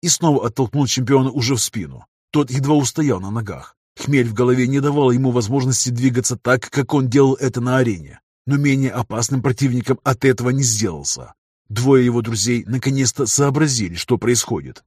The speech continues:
и тоже вступили в схватку, пытаясь обойти меня со спины. Я вжался в стену и как мог отклонялся и блокировал удары. Вот только надолго меня не хватило. Будь у меня возможность на адекватный ответ, здесь, скорее всего, уже лежали три покойника.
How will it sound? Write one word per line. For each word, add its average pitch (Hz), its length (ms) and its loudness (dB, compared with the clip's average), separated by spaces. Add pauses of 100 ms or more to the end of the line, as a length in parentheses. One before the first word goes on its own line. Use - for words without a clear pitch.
и 170 100 -2
тоже 113 300 0
вступили 113 440 -2
в 98 80 -6
схватку, - 520 -6 (120)
пытаясь 135 360 2
обойти 139 380 0
меня 98 160 -8
со 113 140 -4
спины. 95 420 -6 (320)
Я 139 160 2
вжался 113 380 0
в - 40 -6
стену 62 440 -8 (100)
и 143 60 0
как 131 200 2
мог 151 200 0
отклонялся 143 680 0
и 139 120 -2
блокировал 131 500 0
удары. 117 500 -4 (180)
Вот 120 220 -4
только 123 300 0
надолго 113 560 -2
меня 123 240 -2
не 110 80 -2
хватило. 113 560 -8 (320)
Будь 143 240 0
у 139 80 2
меня 135 240 0
возможность 123 600 -2
на 123 120 0
адекватный 123 500 -2
ответ, 110 540 -4
здесь, 110 480 -4
скорее 117 360 -2
всего, 113 420 -2 (180)
уже 131 240 2
лежали 127 380 2
три 123 260 0
покойника. 95 720 -4